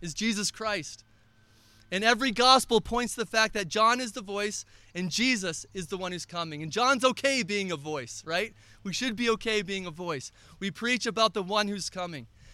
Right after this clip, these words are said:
And he says, "Prepare the way." What does that mean? What does that mean? It means to repent. It means to turn. It means to look to him. Y-, you don't prepare for the, for the God to come by thinking of your own ideas of how to do it, right? You don't prepare by thinking, "How can I get ready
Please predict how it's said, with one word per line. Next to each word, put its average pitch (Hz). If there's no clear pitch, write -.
And 196
he 214
says, 233
"Prepare 247
the 240
way." 220
What 254
does 233
that 247
mean? 156
What 226
does 226
that 233
mean? 214
It 196
means 254
to 240
repent. 226
It 196
means 226
to 226
turn. 240
It 190
means 233
to 240
look 226
to 240
him. 226
Y-, 233
you 240
don't 302
prepare 262
for 226
the, 202
for 208
the 202
God 226
to 208
come 233
by 196
thinking 240
of 202
your 214
own 220
ideas 196
of 175
how 202
to 185
do 202
it, 170
right? 190
You 220
don't 285
prepare 240
by 220
thinking, 202
"How 254
can 254
I 226
get 202
ready 180